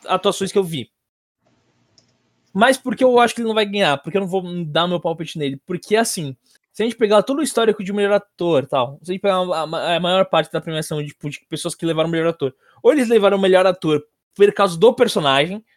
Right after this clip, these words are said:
ser um personagem, tipo, icônico, né? Por exemplo, o Coringa,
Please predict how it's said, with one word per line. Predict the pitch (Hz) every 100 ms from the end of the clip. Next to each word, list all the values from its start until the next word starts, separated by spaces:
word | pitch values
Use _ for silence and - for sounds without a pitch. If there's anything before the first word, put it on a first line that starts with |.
| _ _
ser | - 185
um |
personagem, | 180 180 185 170 165 160
tipo, | - 165
icônico, | - 147 151 185 - 254 - _ _ _ _ _
né? | 139 151
Por | 165
exemplo, | 147 151 - 147
o |
Coringa, | 170 147 156 175 156 151